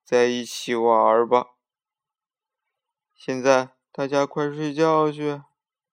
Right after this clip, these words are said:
农民伯伯吃完午饭又来揽河泥了，可是刚才三个泥团的事他没看见，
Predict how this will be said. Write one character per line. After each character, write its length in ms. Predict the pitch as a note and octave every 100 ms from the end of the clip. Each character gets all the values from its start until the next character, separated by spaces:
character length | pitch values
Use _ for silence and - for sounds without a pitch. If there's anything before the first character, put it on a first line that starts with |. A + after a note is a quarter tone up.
| _ _ _ _ _ _ _ _ _ _ _ _ _ _ -
农 180 | A#2+
民 240 | B2+ C3 B2
伯 180 | A#2 A#2
伯 340 | B2 A#2+ A#2 _ _
吃 220 | - -
完 200 | A#2 A#2+
午 80 | A#2
饭 380 | A2 B2 A#2 - _ _ _
又 160 | C#3+ B2+
来 120 | A#2+
揽 240 | A2+ A2
河 220 | A#2 A#2
泥 240 | A2+ A2+ A2
了， 220 | A2+ - _ _ _ _ _ _ _ _
可 180 | - B2
是 380 | A#2+ B2 A#2 - _ _
刚 160 | - B2+
才 140 | A#2+
三 300 | A#2+ - B2+
个 80 | B2
泥 160 | A#2+ A#2
团 200 | - A#2+
的 80 | A#2+
事 320 | - A#2 A2+ _ _
他 140 | - B2+
没 160 | A#2
看 300 | A2 - B2+
见， 280 | - B2+ -